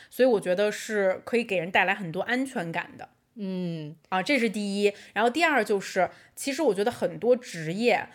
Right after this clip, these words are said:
Speaker 1: 是很适合内向型的人去做的。
Speaker 2: 嗯。
Speaker 1: 比如说，呃，我，我觉得比如说一些领导层的一些工作，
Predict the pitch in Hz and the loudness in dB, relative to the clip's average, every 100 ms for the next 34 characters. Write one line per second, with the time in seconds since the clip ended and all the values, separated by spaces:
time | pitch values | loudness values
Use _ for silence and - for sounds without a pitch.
0 | - - - 262 185 165 - 269 202 214 | -20 -6 -2 0 -2 -2 0 2 2 0
1 | 202 190 180 160 156 156 156 156 170 214 | -2 -4 -6 -6 -6 -6 -8 -10 -10 -4
2 | 185 127 107 95 - 202 196 170 151 196 | -2 -2 -6 -10 -6 -2 -2 -2 -2 0
3 | 160 202 226 233 185 175 170 - - 180 | 0 -2 2 4 6 4 2 -2 -6 -4
4 | 175 160 160 160 170 - - _ - 185 | 0 0 0 -2 -6 -8 -16 _ -14 -12
5 | 165 190 180 185 202 196 185 185 233 226 | -6 -2 -2 2 0 0 -4 0 0 4
6 | 240 220 180 240 190 170 - 165 160 175 | 4 2 0 2 2 0 -6 -6 -4 -4
7 | 165 175 185 185 180 180 - | -2 -2 -2 -6 -4 -4 -6